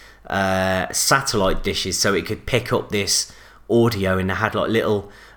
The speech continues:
um, zaps of electricity going inside it, so it was, like, really hyper, hypersensitive hearing. So it re-, you know, the creature design really sold the fact that they were hypersensitive to any kind of audio signal. So I really liked that as well.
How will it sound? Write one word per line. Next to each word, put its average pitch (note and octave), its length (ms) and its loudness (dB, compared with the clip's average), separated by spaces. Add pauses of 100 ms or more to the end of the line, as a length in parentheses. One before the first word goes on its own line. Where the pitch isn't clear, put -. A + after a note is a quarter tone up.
um, F#2+ 460 0
zaps G2 440 -2
of G2 100 -4
electricity G#2 760 -2
going G2 260 0
inside F#2+ 400 0
it, - 80 -6
so - 120 -2
it - 20 -8
was, - 100 -6
like, - 120 -6 (100)
really G#2+ 300 0
hyper, G2 640 -2 (380)
hypersensitive A2 1040 0
hearing. G2+ 380 2
So G2+ 160 0
it G2+ 60 2
re-, A#2 360 4
you C3+ 140 0
know, G#2+ 140 4
the F#2 100 -4
creature D3 420 0
design F#2+ 520 0
really G#2 320 0
sold F#2+ 640 2 (380)
the - 80 -6
fact - 380 0
that - 220 -6
they G2+ 180 0
were F#2 340 -2 (460)
hypersensitive G2 1000 0
to G2 160 -2
any F#2+ 160 0
kind F#2 220 -2
of F2 120 -4
audio F2+ 340 2
signal. F2+ 380 -4
So - 140 0
I G2 40 4
really G#2 320 2
liked F#2+ 240 2
that - 140 0
as F2 100 -6
well. F2+ 380 -2